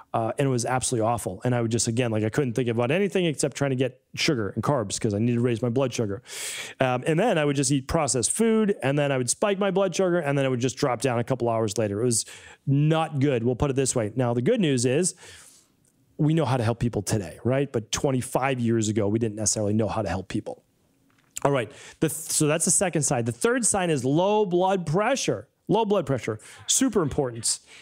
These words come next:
And low blood pressure, um, can cause something called pots, posture, uh, postural orthostatic tachycardia syndrome. I was diagnosed with that as well.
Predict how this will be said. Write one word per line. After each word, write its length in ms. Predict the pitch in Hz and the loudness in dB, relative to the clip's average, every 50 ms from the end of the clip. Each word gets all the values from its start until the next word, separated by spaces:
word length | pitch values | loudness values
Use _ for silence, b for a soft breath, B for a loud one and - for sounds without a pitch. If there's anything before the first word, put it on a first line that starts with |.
| B B B - | B B B -2
And 220 | 156 160 160 160 | 0 0 2 2
low 260 | 156 165 190 214 226 220 | 2 2 4 2 2 2
blood 300 | 185 185 190 185 175 147 | 2 2 2 2 0 0
pressure, 560 | - 196 214 196 - - 147 131 127 127 B B B B B B B _ | 0 0 0 0 0 0 0 0 -2 -4 B B B B B B B _
um, 380 | 147 139 139 135 135 135 143 151 - | 0 0 2 2 0 0 -2 -4 -4
can 560 | - - 175 170 160 156 151 151 147 151 151 - _ _ _ _ - | -2 0 2 2 2 2 2 2 2 0 -2 -6 _ _ _ _ -4
cause 840 | - - 208 220 190 147 117 120 147 196 220 214 196 - - - B B B B B | 0 0 2 2 2 2 2 2 2 2 2 2 0 0 -2 -4 B B B B B
something 480 | - - - - 165 135 - 160 151 139 | -2 0 2 2 0 0 0 0 0 2
called 440 | 120 - 143 147 139 131 123 - _ | 2 0 0 0 0 -2 -4 -6 _
pots, 640 | - - - 147 92 - - - - - - - B B B B B B _ _ | -2 0 0 0 -2 -4 -4 -4 -2 -2 -2 -4 B B B B B B _ _
posture, 540 | - - 170 170 170 - - 208 180 156 165 - _ - | -2 0 2 2 0 0 0 0 -2 -2 -6 -8 _ -2
uh, 220 | - 156 127 123 | 0 0 0 0
postural 600 | 120 - - 185 190 190 - - - 170 165 - | -2 -2 0 0 0 0 0 0 0 0 0 2
orthostatic 720 | - 165 147 151 - 156 - - 143 120 113 113 110 - - | 0 0 0 2 0 -2 0 0 0 0 0 0 -2 -4 -4
tachycardia 600 | - 139 135 123 - 113 - - 123 117 117 120 | -2 -2 -2 -2 -4 -4 -2 -2 0 0 2 2
syndrome. 480 | 110 - - 202 214 190 156 113 101 - _ B B B B B B B B B - | 0 2 2 2 2 2 0 0 -2 -6 _ B B B B B B B B B -2
I 100 | 139 151 | 0 0
was 160 | 160 156 147 | 2 0 0
diagnosed 540 | 120 - 147 139 143 139 135 135 123 117 - | 0 0 0 2 0 0 2 0 0 0 0
with 100 | 143 127 | -2 0
that 160 | - 113 107 | 0 0 0
as 140 | 113 113 120 | 0 0 0
well. 400 | 156 214 226 190 127 - - _ | 0 2 2 0 -2 -4 -8 _